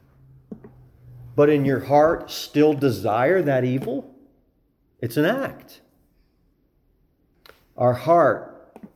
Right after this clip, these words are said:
is what God wants, not our act. Second question, who are you? Really? The legacy that you and I leave for our family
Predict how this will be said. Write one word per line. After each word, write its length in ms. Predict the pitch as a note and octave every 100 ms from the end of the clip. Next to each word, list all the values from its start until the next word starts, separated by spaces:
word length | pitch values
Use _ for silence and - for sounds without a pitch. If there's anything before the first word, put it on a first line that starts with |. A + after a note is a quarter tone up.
| _ _
is 140 | A#2 A#2
what 220 | C3 -
God 260 | A#2+ A2+
wants, 680 | G#2 G#2+ F2+ - - - _ _
not 200 | A2 B2
our 180 | B2 A#2+
act. 560 | A#2 G#2 F#2+ - - _ _ _ _ _ _
Second 340 | - G#3+ G#3+
question, 500 | C3+ C#3 C3+ C3+ D#3 C#3+
who 240 | C#4 D4+
are 180 | E4 D#4
you? 360 | A2+ F2+ - - _ _ _ _ _ _ _ _ _ _ _ _ _ _ _ _ _ _ _ _ _ _ _ _ _ _ _ _ _ _ _
Really? 380 | - G#3 C#4 - - - - - _ _ _ _ _ _ _ _ _ _ _ _ _ _ _ _ _ _ _ _ _ - - _ _ - - _ - -
The 80 | C#3+
legacy 500 | C#3 F#3 G#3+ - A3
that 160 | G3 E3+
you 140 | F3+
and 100 | G3
I 160 | F3+ E3+
leave 440 | E3 E3 E3+ D3+
for 100 | D3
our 220 | C3+ D3 D3
family 640 | D#3 C#3 A#2 F#2+ F2+ G#2